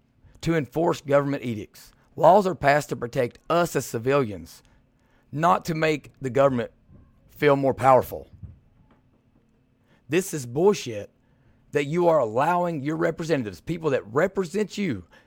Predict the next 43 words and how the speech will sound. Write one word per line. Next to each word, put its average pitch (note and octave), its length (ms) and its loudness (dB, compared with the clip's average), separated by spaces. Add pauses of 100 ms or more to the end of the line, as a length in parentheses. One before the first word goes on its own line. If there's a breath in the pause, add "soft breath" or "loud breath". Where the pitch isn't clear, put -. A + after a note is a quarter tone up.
(160 soft breath)
that D3 140 2
are C#3+ 60 0
your, A#2 140 -8
probably A#2+ 280 -2
your G#2 200 -6
union F3 340 -6
leaders, F3+ 460 0 (600 soft breath)
that A#2+ 120 2
are A2 80 0
your G#2+ 300 -2 (160)
police F3 260 -4
chief, E3 460 -6
that C3+ 160 -2
are B2 60 -6
your A#2 160 -4
lieutenants, D#3+ 540 -6
your B2+ 80 -12
captains, D#3+ 420 2
all C#3 140 4
that D#3 60 2
stuff, D#3+ 300 0 (440 soft breath)
that C#3+ 160 -6
they F3 240 0
are D3 100 -2
sitting F#3 400 0
up D#3+ 100 -4
there C#3+ 160 -2
while C3+ 240 2
she C3+ 160 -6
is A#2 80 -8
doing A#2 240 -4
this. E2 360 -16 (1600)
I C#3 100 2
want F#3 180 0
police F#3+ 280 -2
to E3 80 -10
know. D#3+ 300 -6 (1300 soft breath)
This C#3+ 180 -4
is F3+ 100 -6
the E3 60 -10
kind G3+ 160 0
of F#3+ 60 -2
stuff. G#3+ 560 0